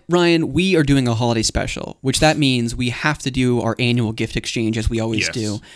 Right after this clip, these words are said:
Speaker 1: I know I already got my special gift. I was not expecting, nor am I anticipating anything from you.
Speaker 2: Okay.
Speaker 1: Because you got the Kingdom Hearts painting. But I did get two,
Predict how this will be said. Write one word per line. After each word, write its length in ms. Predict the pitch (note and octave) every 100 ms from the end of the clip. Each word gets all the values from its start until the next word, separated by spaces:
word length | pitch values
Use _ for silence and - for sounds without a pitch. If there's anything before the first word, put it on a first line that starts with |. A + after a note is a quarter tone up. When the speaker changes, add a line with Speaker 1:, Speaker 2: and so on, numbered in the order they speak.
| - - -
Speaker 1:
I 80 |
know 140 | F#3+ A3+
I 20 |
already 160 | F#3+ D#3
got 200 | D3 B2+
my 200 | B2+ B2+
special 380 | - A#2+ A#2+
gift. 280 | A2 G#2+ - A2+
I 120 | C3+
was 240 | C#3 A2+
not 200 | C3+ C3
expecting, 600 | C3 - B2+ - B2+ B2 B2+
nor 260 | C#3 E3+
am 100 | D#3+
I 140 | C#3 B2
anticipating 720 | A2 - - - A2+ A2 A2+
anything 380 | C3 B2+ A2+ G#2+
from 160 | G#2
you. 240 | G2+ G2 - - _
Speaker 2:
Okay. 300 | B2+ A#2 G#2 -
Speaker 1:
Because 460 | - C3 A#2+ A2 - - -
you 140 | C3
got 100 | B2
the 80 | A2+
Kingdom 220 | B2 A2+
Hearts 220 | A#2 A2+
painting. 340 | - G#2+ G#2+ A2 - - - -
But 120 | C3+
I 60 | C#3+
did 300 | F3+ A#3 F#3+
get 240 | D#3 -
two, 420 | - F3+ F3+ F3